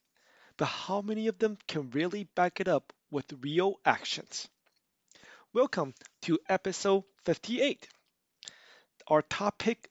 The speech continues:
of the week, nineteen Cleveland of Soho. All right. Thank you all for tuning in to Life Plus Up podcast. As we mentioned before,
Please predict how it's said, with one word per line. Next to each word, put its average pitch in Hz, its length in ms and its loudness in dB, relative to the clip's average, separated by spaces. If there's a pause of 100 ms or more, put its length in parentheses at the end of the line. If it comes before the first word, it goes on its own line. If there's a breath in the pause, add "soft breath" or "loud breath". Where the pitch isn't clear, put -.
(120)
of 185 160 0
the 185 100 0
week, 143 360 -10 (760 soft breath)
nineteen 190 640 -2 (140)
Cleveland 147 580 -4 (420)
of 143 140 -4
Soho. - 560 -4 (1500)
All 170 140 0
right. 277 260 -6 (300)
Thank 175 240 -4
you 175 140 0
all 170 200 8
for - 160 -2
tuning 175 360 -4
in 180 240 0
to 156 240 0
Life 143 240 4
Plus 147 360 0
Up 147 220 0
podcast. - 720 0 (460 loud breath)
As 214 160 2
we 262 80 -2
mentioned 226 400 2
before, 160 560 0